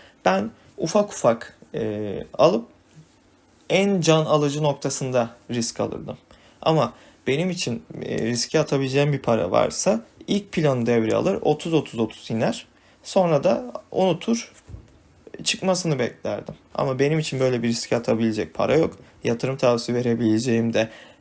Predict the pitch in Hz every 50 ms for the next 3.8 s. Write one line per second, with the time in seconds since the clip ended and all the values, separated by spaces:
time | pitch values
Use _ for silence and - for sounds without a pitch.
0 | - 120 117 113 117 113 110 - 120 113 113 113 117 120 117 113 107 110 107 123
1 | 156 - - 196 196 - - - - 156 165 214 233 233 - - - - - 190
2 | 196 202 196 170 156 156 143 139 139 139 151 160 160 160 156 160 165 160 156 156
3 | 156 147 147 135 127 123 123 120 123 127 131 127 - 110 110